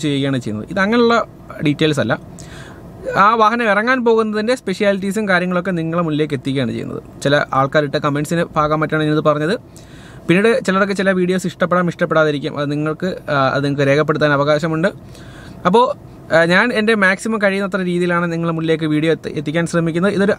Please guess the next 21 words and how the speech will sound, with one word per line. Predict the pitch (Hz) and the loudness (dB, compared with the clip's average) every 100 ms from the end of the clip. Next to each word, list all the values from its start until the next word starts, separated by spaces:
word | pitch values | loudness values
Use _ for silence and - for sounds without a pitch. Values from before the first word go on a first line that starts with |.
| 170 | 2
അറിവ് | 190 247 214 | 4 2 0
പങ്കുവെക്കുന്ന | 196 190 185 160 175 165 | -2 0 -2 -2 0 0
അല്ലെങ്കിൽ | 160 190 208 - - | 0 -4 -6 -14 0
വാഹനവുമായി | 151 170 208 214 196 | 2 2 0 -2 -2
ബന്ധപ്പെട്ട | 185 190 190 175 | -4 -4 -4 -4
വിശേഷങ്ങൾ | 175 226 220 240 208 190 | 0 0 2 0 0 -2
നിങ്ങളിലേക്ക് | 180 180 175 | 0 -2 -2
എത്തിക്കാൻ, | 160 165 190 180 | -4 -2 0 0
ഏ, | - - 64 67 69 - - 50 - - - - - - | -2 -4 -4 -2 -4 -6 -8 -8 -8 -10 -10 -8 -6 0
ശ്രമിക്കുന്ന | 160 165 165 175 151 | 0 2 2 2 2
ഒരു, | 160 - - - - - - | 0 -4 -14 -20 -16 -6 -2
ആ, | 131 127 127 131 | 2 2 0 0
സെഗ്മെന്റാണ് | - 156 143 135 131 131 | 0 2 2 2 2 2
ഈ | 139 | 2
ഒരു | 127 | 2
വീഡിയോ | 120 120 | 2 0
എന്ന് | 107 82 | 0 -4
പറയുന്നത്. | - - - - - - | -4 -10 -12 -18 -4 2
വാഹനങ്ങളുടെ | 165 233 247 202 | 4 4 2 2
റിവ്യൂസ് | 214 254 240 | 2 2 2
നമ്മൾ | 220 | 0